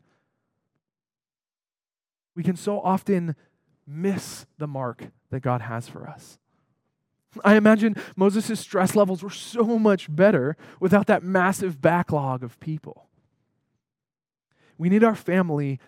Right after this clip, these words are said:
to help us experience the good life.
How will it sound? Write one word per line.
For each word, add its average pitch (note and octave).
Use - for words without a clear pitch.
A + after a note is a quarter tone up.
to D3+
help D3+
us C3
experience B2
the -
good G2+
life. -